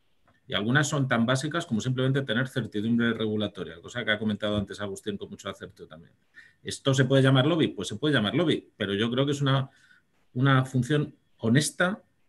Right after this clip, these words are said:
que debe ser transparente, así debe ser transparente por parte del sector empresarial. Y de hecho no somos solo nosotros los que decimos. Estoy acordándome ahora de que hace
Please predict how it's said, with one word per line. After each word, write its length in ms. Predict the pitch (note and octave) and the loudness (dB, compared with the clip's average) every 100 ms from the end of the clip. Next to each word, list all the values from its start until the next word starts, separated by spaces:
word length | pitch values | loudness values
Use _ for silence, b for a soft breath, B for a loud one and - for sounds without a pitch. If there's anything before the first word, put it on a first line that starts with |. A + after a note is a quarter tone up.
| _ _ _ - | _ _ _ -2
que 100 | A2+ | 4
debe 120 | B2+ | 6
ser 180 | C3 C3 | 6 4
transparente, 720 | A#2 A#2+ - C3+ C#3+ C#3 C#3 C#3 | 0 -2 4 4 4 2 0 0
así 300 | - - D#3 | -4 2 4
debe 160 | B2+ A2+ | 4 0
ser 240 | C#3+ D3+ | -2 -2
transparente 680 | A2+ G#2 A2 A2+ B2+ B2 D3+ | -6 -6 -2 -2 -2 -2 -4
por 200 | A2+ F#2 | -4 -6
parte 260 | A2+ A2 | -6 -2
del 100 | A#2 | -2
sector 320 | G#2 G2+ - G#2+ | -2 -6 -4 -4
empresarial. 560 | G2 F#2+ G2+ G#2 F#2+ - | -4 -6 -2 0 -2 0
Y 120 | A#2 | 2
de 140 | B2+ | 4
hecho 240 | D#3+ - F3 | 2 0 0
no 100 | D3+ | 0
somos 440 | - D#3 B2+ - | 0 -2 -2 -2
solo 260 | G3 E3+ G#2 | -4 -2 -2
nosotros 380 | G#2 A2 G#2+ | -4 -6 -4
los 80 | G#2+ | -4
que 80 | G#2 | -4
decimos. 360 | G2+ A2+ F2+ F2+ | -4 -4 -6 -8
Estoy 200 | - B2 | -4 -2
acordándome 560 | C#3 C#3+ D3 D3 C#3+ | 0 0 0 0 0
ahora 320 | C#3+ C#3+ E3 | 0 0 -2
de 180 | D3 G#2 | -2 -4
que 280 | G#2+ G2 G2 b b b | -4 -4 -6 b b b
hace 540 | - G#2 C3 B2+ C3 | -8 -4 2 2 2